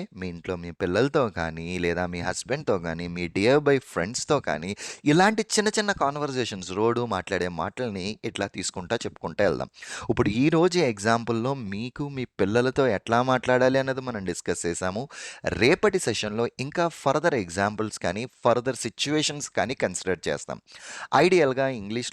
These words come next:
మాట్లాడడానికి కొన్ని రూల్స్ ఉంటాయి, కొన్ని సెంటెన్సెస్ ఫార్మింగ్ స్ట్రక్చర్ ఉంటది. అవన్నీ కూడా మూవింగ్ ఫర్దర్ ఒక్కొక్క సెషన్‌లోనూ మనం చూస్తామండి. So, ఈ సెషన్స్ ఇందాక మీకు చెప్తున్నట్టుగా around seven to ten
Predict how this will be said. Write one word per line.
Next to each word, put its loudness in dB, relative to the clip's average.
మాట్లాడడానికి -6
కొన్ని -6
రూల్స్ -4
ఉంటాయి, -2
కొన్ని -4
సెంటెన్సెస్ -2
ఫార్మింగ్ -4
స్ట్రక్చర్ 0
ఉంటది. 0
అవన్నీ 4
కూడా 2
మూవింగ్ 0
ఫర్దర్ 2
ఒక్కొక్క -2
సెషన్‌లోనూ -2
మనం -2
చూస్తామండి. -4
So, 4
ఈ -2
సెషన్స్ -2
ఇందాక 0
మీకు -4
చెప్తున్నట్టుగా -2
around 0
seven 2
to -4
ten 0